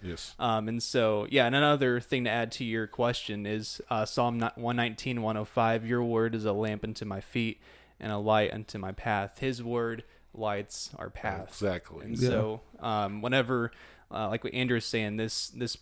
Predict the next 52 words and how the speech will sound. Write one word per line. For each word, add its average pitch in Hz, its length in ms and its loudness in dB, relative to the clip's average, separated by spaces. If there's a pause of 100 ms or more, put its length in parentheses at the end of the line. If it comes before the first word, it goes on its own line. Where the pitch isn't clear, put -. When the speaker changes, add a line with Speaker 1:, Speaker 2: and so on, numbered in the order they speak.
(180)
Speaker 2:
what 131 160 2
was 127 180 -4
the 139 120 -6
quote 131 200 -2
that 135 60 -4
you 131 60 -4
said? 127 320 -2 (100)
"This - 240 -6
book 127 320 2
will 123 80 -4
take 123 220 -2
you 117 80 -2
as - 120 -8 (240)
deep 131 220 -2
as 120 120 -2
you 120 120 -2
wanna 123 160 -4
go." 127 220 0
Speaker 3:
Yeah, 123 160 4
this 123 240 0
book 135 260 8
will 127 120 4
go 123 240 8
as 117 160 4
deep 123 260 4
as 117 160 2
you 120 100 6
want 117 220 2
it - 100 -8
to. 110 240 0 (100)
Speaker 2:
Yeah. 110 300 2 (120)
Speaker 1:
Yeah. 78 120 -10 (120)
Speaker 2:
And 127 140 -4
so, 117 280 2
I 107 60 2
mean, 113 180 -2
you 147 100 6
can 147 160 4
take 135 300 2
the 123 60 0
Bible 117 280 4
for 117 100 -4
va-, 113 260 0 (100)
face 117 240 -2
value 123 540 0 (360)
and 107 460 -2 (220)
just - 380 -6
see 123 220 0
it 117 80 4
as 113 140 2
a 113 80 -4
good 117 420 0